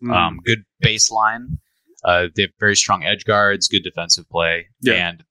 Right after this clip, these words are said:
Speaker 2: the way that they worked together, especially, I thought was, uh, very impressive. I think they ended up getting third at the event.
Speaker 1: I believe so. Am I,
Speaker 2: Yeah.
Speaker 1: I mean, am I willing to call them the next, um,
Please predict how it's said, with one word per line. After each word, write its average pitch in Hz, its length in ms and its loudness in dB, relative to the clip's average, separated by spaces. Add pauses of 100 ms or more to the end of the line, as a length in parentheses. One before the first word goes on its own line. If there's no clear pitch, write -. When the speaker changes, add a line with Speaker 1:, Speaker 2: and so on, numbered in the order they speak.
Speaker 2:
the 90 400 0
way 104 160 2
that 196 160 -8
they 170 100 0
worked 101 400 -2
together, 85 480 -4
especially, 78 460 -6
I 62 80 -4
thought - 260 -6
was, - 180 0 (240)
uh, 58 200 -10 (640)
very 98 160 2
impressive. 82 460 -2
I - 60 0
think 170 140 0
they 175 80 2
ended 160 140 0
up - 80 -8
getting 110 240 -4 (340)
third 90 440 -2 (160)
at - 100 -14
the 65 120 -8
event. 62 340 -10 (320)
Speaker 1:
I 127 80 2
believe 147 220 2
so. 156 200 4
Am 127 140 2
I, 117 160 0
Speaker 2:
Yeah. 92 160 -2
Speaker 1:
I 80 60 -12
mean, 110 100 -10
am - 100 2
I 113 140 2
willing 120 240 -2
to 131 120 -4
call 113 300 0
them 113 220 0 (420)
the 110 120 4
next, 113 600 2
um, 101 400 -2